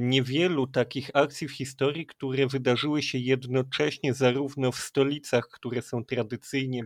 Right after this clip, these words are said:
bardziej skłonne do protestów, i w regionach.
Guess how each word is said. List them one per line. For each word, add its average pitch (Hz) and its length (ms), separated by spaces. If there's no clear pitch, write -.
bardziej 120 720
skłonne 127 680
do 107 140
protestów, 123 840
i 175 80
w 160 80
regionach. 151 880